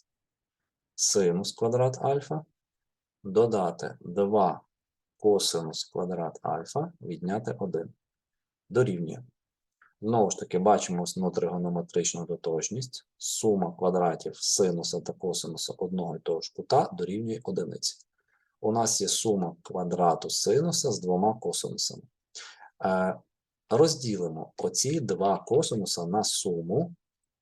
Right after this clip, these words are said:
Тобто два косинус альфа запишемо як косинус квадрат альфа додати косинус квадрат альфа, відняти один. Сума квадрата синуса та косинуса одного і того ж самого кута — це одиниця.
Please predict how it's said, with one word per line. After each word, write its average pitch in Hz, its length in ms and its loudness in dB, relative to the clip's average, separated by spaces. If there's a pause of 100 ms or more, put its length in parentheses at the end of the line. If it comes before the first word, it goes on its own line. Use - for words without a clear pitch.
(1000)
Тобто - 260 0
два 101 260 4
косинус 87 540 -4
альфа 190 260 4
запишемо 90 580 -2
як 85 140 -2 (100)
косинус 87 680 2
квадрат 87 520 -2
альфа 90 580 0
додати 143 640 2 (720)
косинус 160 600 2
квадрат - 520 -2
альфа, - 360 -8 (200)
відняти 107 400 -4
один. 98 400 -8 (600)
Сума 139 480 2
квадрата 113 440 4
синуса 95 520 2
та - 100 -6
косинуса 92 520 -2
одного 90 340 -2
і - 40 -14
того - 140 -12
ж - 100 -8
самого 82 300 -6
кута — 165 320 0
це - 380 0
одиниця. 98 580 -6